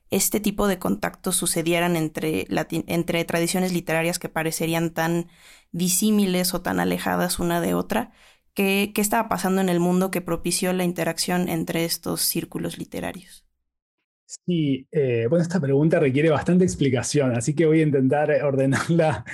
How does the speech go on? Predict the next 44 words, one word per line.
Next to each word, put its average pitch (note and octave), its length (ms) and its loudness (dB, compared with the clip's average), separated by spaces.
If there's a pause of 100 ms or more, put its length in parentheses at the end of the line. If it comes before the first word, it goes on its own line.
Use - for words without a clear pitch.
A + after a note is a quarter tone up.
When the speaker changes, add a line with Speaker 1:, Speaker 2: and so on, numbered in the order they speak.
(120)
Speaker 2:
<laughs> - 240 -14
eh, B2+ 520 2
un B2 1200 -4
poco. D#3+ 380 2
Hay, F#3+ 200 0
hay A3 100 2
básicamente A3 420 2
tres F#3+ 200 0
factores F3 500 0
principales C#3 960 -2
que, B2 240 -6
que B2 80 -10
explican D3+ 640 -4
los B2+ 140 -4
contactos B2+ 540 -4
literarios C3 640 -4
entre A2 180 -10
Japón C3 320 -6
y C3+ 60 -2
Latinoamérica B2 760 -4
durante A2 360 -6
el G#2+ 80 -12
siglo A#2 300 -6
veinte. F#2 440 -14 (640)
Pero C#3 160 0
también G#3 320 2
no F3+ 80 2
solo F3+ 160 2
literarios, C#3 460 0
sino A#2+ 120 -2
en B2 120 -2
el A2+ 100 -4
arte, C#3 320 -2
en B2+ 80 -2
la A2+ 100 -2
música, C3 400 0
en A2 60 -4
el G#2+ 120 -8
cine B2 440 -4
y - 20 -8
en G2+ 80 -10
otras A#2 240 -6
prácticas A2+ 380 -6
culturales. - 640 -10